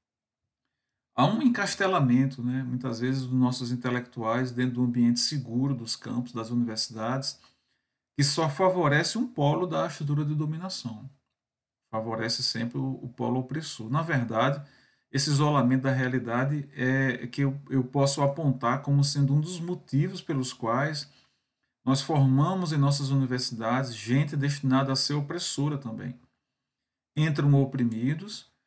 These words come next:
e, após passarem pelas disciplinas, pelos T C Cs e demais etapas da formação que nós oferecemos,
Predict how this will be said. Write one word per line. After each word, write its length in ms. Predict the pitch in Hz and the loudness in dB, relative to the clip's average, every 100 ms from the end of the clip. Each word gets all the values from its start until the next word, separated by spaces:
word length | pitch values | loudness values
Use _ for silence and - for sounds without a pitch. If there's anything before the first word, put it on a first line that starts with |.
| _ _ | _ _
e, 60 | 139 | 0
após 300 | 139 156 147 | 0 0 2
passarem 440 | 151 143 143 139 | 2 2 2 2
pelas 240 | 139 131 | 2 0
disciplinas, 840 | 120 120 - 123 120 131 139 131 120 | -2 -2 -4 -4 0 4 4 4 2
pelos 260 | - 120 - | -2 -8 -6
T 80 | |
C 200 | 127 - | -6 -4
Cs 560 | 135 - 123 131 139 127 - | -2 -2 -2 0 -2 -2 -2
e 20 | |
demais 380 | 139 135 139 151 | 2 4 4 2
etapas 400 | 143 131 127 135 | 0 -2 -2 -2
da 160 | 123 123 | -4 -4
formação 560 | 131 127 127 123 123 | -2 2 2 2 0
que 80 | 117 | 0
nós 180 | 123 120 | -4 -4
oferecemos, 840 | 123 131 120 - 127 165 156 139 | -6 -6 -4 -2 0 0 -2 -6